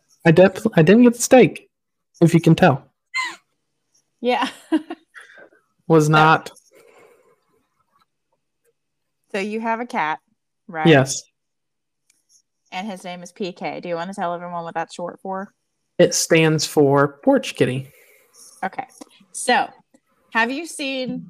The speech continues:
Speaker 2: like, the post going around Facebook from, like, petfinder dot com where they give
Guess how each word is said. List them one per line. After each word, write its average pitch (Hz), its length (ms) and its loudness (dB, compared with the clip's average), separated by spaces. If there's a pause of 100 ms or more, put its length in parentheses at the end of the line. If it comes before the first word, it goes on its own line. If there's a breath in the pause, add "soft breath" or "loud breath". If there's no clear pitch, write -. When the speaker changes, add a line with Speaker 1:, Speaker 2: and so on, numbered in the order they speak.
Speaker 2:
like, 196 380 -8
the 196 100 -16
post 220 320 -12
going 233 240 -10
around 226 300 -16
Facebook 170 500 -14
from, 175 220 -12
like, 160 240 -10
petfinder 190 640 -10
dot 226 180 -6
com 180 300 -8
where 175 160 -12
they 175 140 -10
give 160 360 -10